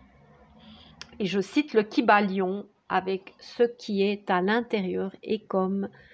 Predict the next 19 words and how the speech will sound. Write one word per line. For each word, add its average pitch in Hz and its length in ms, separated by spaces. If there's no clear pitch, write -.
ce - 160
qui 214 220
est 220 280
à 208 80
l'extérieur 202 720
et 247 100
vice-versa. 202 720
Donc, 190 320
en 285 100
conclusion, 285 1000
l'énergie 247 600
universelle 226 500
est 196 160
omniprésente 226 1120
et 208 120
nous 226 400
baignons 208 640
en 196 220
elle. 180 240